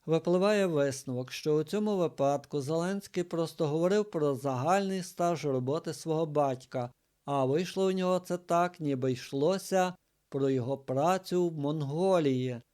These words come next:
яка нібито становила двадцять років. У чому ж помиляється офіційна біографія Зеленського?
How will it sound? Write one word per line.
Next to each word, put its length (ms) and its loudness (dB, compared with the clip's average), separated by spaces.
яка 380 -2
нібито 540 0
становила 640 2
двадцять 460 -2
років. 580 -2
У 120 -4
чому 360 0
ж 120 -12
помиляється 1000 0
офіційна 880 -2
біографія 880 -2
Зеленського? 1000 -2